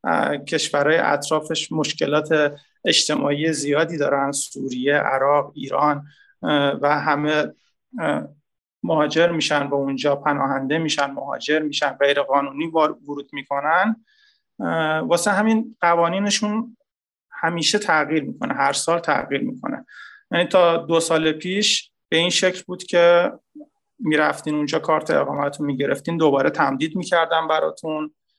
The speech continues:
تا سه سال تمدید می‌کردن، مشکلی نبود. ولی،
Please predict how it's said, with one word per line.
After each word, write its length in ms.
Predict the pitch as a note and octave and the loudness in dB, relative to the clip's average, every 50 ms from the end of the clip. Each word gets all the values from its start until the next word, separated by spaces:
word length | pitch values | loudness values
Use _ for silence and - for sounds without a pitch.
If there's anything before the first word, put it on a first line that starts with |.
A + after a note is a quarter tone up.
| _ _ _ _ | _ _ _ _
تا 120 | - D#3 D3 | 0 2 2
سه 180 | - - E3+ | 2 2 2
سال 260 | D#3+ - F3 E3 E3 | 2 2 2 2 2
تمدید 500 | D#3 - D#3+ D3 C#3 C#3 C3+ D3+ F3+ F3+ | 2 0 0 0 0 -2 -4 -6 -8 -8
می‌کردن، 760 | G3 F#3 E3+ - F3 E3 D#3+ E3 D#3 D#3+ D#3 D#3 D3+ D3+ D3+ - - _ _ _ _ _ - | -8 -10 -4 0 2 2 2 2 0 0 0 0 0 0 -2 -6 -12 _ _ _ _ _ -2
مشکلی 500 | D#3 D3 C#3+ - - - D#3 D3+ D3 D3+ | 0 0 0 0 0 0 -2 0 0 0
نبود. 480 | C#3+ C#3+ D#3 F3 F3 F#3+ F#3 F3 F#3 - | 0 2 0 0 0 -2 -6 -8 -6 -2
ولی، 480 | E3 E3 E3+ E3+ F3+ F#3 F3+ F3+ F3+ | 0 0 0 2 0 0 -2 -2 -4